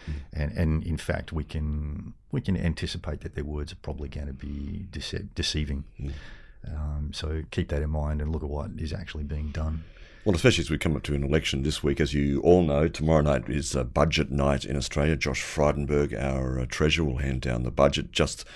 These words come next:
Speaker 1: pre the election, so you can be sure that as much as the coalition can, they'll throw in all sorts of pork pies into the pot in order to get your vote,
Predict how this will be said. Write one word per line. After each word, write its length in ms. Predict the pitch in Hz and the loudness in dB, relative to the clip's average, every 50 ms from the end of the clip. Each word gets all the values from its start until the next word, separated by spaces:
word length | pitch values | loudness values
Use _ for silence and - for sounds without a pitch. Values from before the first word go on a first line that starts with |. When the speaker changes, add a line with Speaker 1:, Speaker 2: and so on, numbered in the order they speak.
| - - - - - - | -18 -18 -20 -20 -18 -10
Speaker 1:
pre 260 | - - 90 80 76 | -2 2 4 4 4
the 120 | 65 69 | 4 2
election, 420 | 67 65 67 76 - - - 90 82 | 2 2 2 2 2 0 0 -2 -2
so 140 | - 76 69 | 0 0 0
you 100 | 67 65 | 0 0
can 200 | - 69 67 62 | 0 -2 -4 -2
be 120 | - 65 | -2 -4
sure 380 | 64 - - - 80 78 78 71 | -4 -4 -2 0 2 2 2 2
that 160 | 67 67 64 | 0 -2 -2
as 100 | 62 62 | -2 -2
much 240 | 73 71 - - - | -2 -2 -2 -4 -6
as 140 | 64 - | -8 -6
the 100 | - 64 | -6 -8
coalition 560 | 62 - 78 71 65 67 67 65 - 69 67 64 | -6 -2 -2 -2 0 0 -2 -4 -4 -4 -4 -2
can, 220 | - 78 76 80 | 0 0 2 2
they'll 140 | 71 65 62 | 0 -2 -2
throw 220 | - - 76 69 | -4 -4 -4 -2
in 100 | 67 67 73 | -2 -2 -2
all 100 | 73 78 | -2 -2
sorts 220 | - 80 - - | -2 -4 -6 -6
of 80 | - - - - - - - - - - - - - - - | -8 -12 -14 -18 -20 -20 -20 -20 -18 -18 -18 -18 -18 -16 -10
pork 360 | - - 92 82 - - - | 0 2 2 2 2 0 -8
pies 440 | - - 78 78 80 82 87 82 80 | -6 -2 0 2 2 2 2 2 0
into 260 | 82 78 76 - 76 71 | -2 -2 -2 -2 -4 -4
the 300 | 67 71 69 69 69 67 | -2 -2 0 0 0 -2
pot 420 | - - - - 87 104 - - - - - - - - - - - - | -4 -2 0 2 2 2 2 0 -6 -14 -16 -16 -16 -16 -18 -16 -10 -6
in 140 | 67 71 71 | -2 0 2
order 200 | 71 71 67 - | 2 0 0 0
to 240 | - 73 69 69 | 0 0 2 2
get 280 | 67 - 73 - - - | 2 2 0 0 0 0
your 80 | 71 64 | -2 2
vote, 340 | 67 76 85 90 - - | 4 4 4 4 2 0